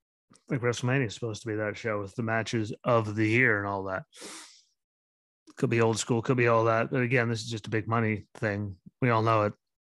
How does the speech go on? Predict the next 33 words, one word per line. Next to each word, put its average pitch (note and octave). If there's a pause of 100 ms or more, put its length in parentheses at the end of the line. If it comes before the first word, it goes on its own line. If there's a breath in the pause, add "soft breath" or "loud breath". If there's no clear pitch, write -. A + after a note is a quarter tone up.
(880)
That's C#3
why A2+
they're A2
getting B2
the A2
matches A2
that A2
they G#2
got, E3+
and C3+
there's A#2+
a A#2
lot D#3
of C#3
good A2+
stuff D3+
going G#2+
on. G2+
Um, G#2+ (220)
I A2
think B2+
the -
first C3+
one A2
was F#2+
the G2
best A#2
one, G#2 (560)
first A#2+
trip A2+
over A#2
to G2+
Saudi. G#2